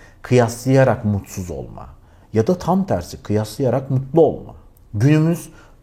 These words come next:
öyle bir teknolojik duruma geldi ki sosyal medya bir kara deliğe dönüştü.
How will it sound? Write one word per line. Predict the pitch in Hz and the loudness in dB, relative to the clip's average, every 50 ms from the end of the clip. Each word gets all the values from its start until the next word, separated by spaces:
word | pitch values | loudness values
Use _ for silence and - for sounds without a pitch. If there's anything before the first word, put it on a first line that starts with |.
| _ - | _ 2
öyle | 117 117 113 123 196 220 | 4 4 6 4 4 4
bir | 202 - - | 2 2 0
teknolojik | - 127 - - 120 117 117 110 113 - - | -2 -6 -4 -2 -2 0 0 -2 -4 -4 -4
duruma | 113 104 104 104 101 | -2 0 0 0 0
geldi | 101 98 95 95 104 139 170 160 | 0 0 0 0 -2 -4 -6 -6
ki | 143 120 | -8 -8
sosyal | - - 127 120 - - - 151 151 147 | -4 -4 -4 -4 -2 -2 0 2 2 2
medya | 143 131 127 135 147 139 | 0 0 -2 0 0 0
bir | 151 151 - | 0 0 -2
kara | - - 131 139 147 131 | -2 0 4 4 6 6
deliğe | 131 113 98 95 87 80 78 | 4 4 2 2 -2 -4 -6
dönüştü. | 76 71 76 78 - - - - - | -10 -12 -12 -16 -16 -18 -18 -18 -18